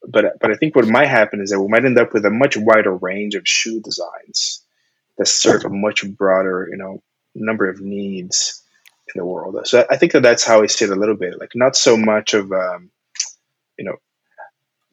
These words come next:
I mean, it always happens that with technology, we do see fundamentally new kinds of products, but I think the biggest impact won't necessarily be that. I think it's just gonna be into more variation,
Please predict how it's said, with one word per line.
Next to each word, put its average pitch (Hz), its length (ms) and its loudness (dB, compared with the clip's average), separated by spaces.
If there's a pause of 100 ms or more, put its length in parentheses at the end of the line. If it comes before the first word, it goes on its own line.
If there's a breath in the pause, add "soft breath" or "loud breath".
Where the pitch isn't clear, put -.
(960 loud breath)
I 147 40 2
mean, 147 200 2
it 135 140 6
always 156 240 6
happens 131 360 2
that 101 100 -2
with 101 120 -8
technology, 104 520 -6
we 95 120 -6
do 113 220 -2
see - 220 -2
fundamentally 98 580 -6
new 104 280 -4
kinds 113 380 -4
of 120 120 -6
products, 143 400 0
but 101 120 -2
I - 20 -2
think - 180 -4
the 127 80 4
biggest 113 400 0
impact 101 480 -6
won't 98 200 -12
necessarily 92 420 -8
be 90 120 -12
that. 82 200 -8
I 67 160 -12
think - 160 -20
it's 101 100 -18
just - 180 -8
gonna 95 260 -10
be 90 300 -18
into - 300 -12 (520 soft breath)
more 123 180 6
variation, 95 720 2